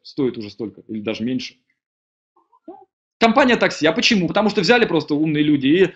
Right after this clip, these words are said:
убрали всех посредников между покупателем услуги «Такси» и таксистом. И нету таксопарков,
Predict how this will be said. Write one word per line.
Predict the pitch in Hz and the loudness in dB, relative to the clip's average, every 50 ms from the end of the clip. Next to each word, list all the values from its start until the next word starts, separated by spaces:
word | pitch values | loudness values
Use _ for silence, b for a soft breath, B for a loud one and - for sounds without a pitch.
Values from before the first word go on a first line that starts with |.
| B B B | B B B
убрали | 175 196 156 180 226 220 208 196 160 127 - - - _ _ | 0 2 6 6 8 8 8 6 4 2 0 -6 -20 _ _
всех | - - - 220 214 - | -4 2 2 2 4 4
посредников | 196 170 - 170 160 147 139 131 - 117 - | 0 0 2 2 2 2 2 -2 -6 -6 -4
между | - 170 170 151 147 156 147 143 147 - _ _ _ _ _ _ - - - | -2 0 0 2 2 2 0 0 -2 -8 _ _ _ _ _ _ -18 -14 -12
покупателем | 120 - 185 170 202 214 208 196 185 160 139 127 110 - - _ - | -10 -8 -4 2 2 2 4 4 2 0 0 -2 -4 -8 -10 _ -4
услуги | 160 139 - 170 170 156 127 123 104 - - - | -4 -4 -2 0 0 0 2 0 -4 -6 -4 -2
«Такси» | 156 139 - - - - 143 | -2 -2 -2 -4 -6 -4 -4
и | 127 - 151 170 | -4 -4 -4 -2
таксистом. | - - - - 151 135 - - 113 101 92 - _ _ _ | 0 0 0 -2 -4 -6 -6 -6 -8 -12 -12 -14 _ _ _
И | - 175 | -2 2
нету | 202 240 254 220 190 | 4 4 4 4 2
таксопарков, | - 185 - - 196 - - 202 196 185 - - 156 131 | -2 -2 -2 -2 -2 0 2 4 4 4 4 0 -4 -6